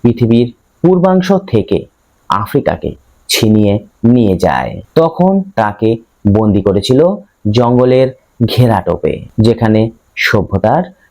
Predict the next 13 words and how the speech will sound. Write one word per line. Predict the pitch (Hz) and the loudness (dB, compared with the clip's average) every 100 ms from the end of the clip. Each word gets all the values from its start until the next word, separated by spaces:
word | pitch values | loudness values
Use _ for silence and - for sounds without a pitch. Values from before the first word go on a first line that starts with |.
| _ | _
সূর্যের | - - 202 185 220 220 220 _ - | -2 0 2 4 2 0 -6 _ -4
আলো | 143 165 107 69 - _ _ _ | 0 2 0 -2 -14 _ _ _
পৌঁছয় | 160 196 - 101 | 0 0 0 0
না | 92 139 226 _ _ | 2 0 -4 _ _
বললেই | 117 123 110 104 170 | 2 4 4 2 0
চলে। | - 123 87 76 62 - | 0 0 0 -4 -10 -10
সেখানে | - 127 110 110 117 143 _ _ 139 | -2 -2 0 0 0 -2 _ _ 0
ধীরে | 151 202 151 | 2 2 2
ধীরে | 92 90 - - _ _ _ | -2 -8 -10 -16 _ _ _
আফ্রিকা | 131 156 - - - - _ _ _ | -4 -2 -4 -4 -6 -8 _ _ _
দুর্গমের | 110 123 117 120 120 123 110 | 2 2 2 2 2 2 2
রহস্য | 127 156 170 - 226 339 - _ _ 123 | 2 0 0 0 0 0 -6 _ _ 0
ভেদ | 147 175 | 2 2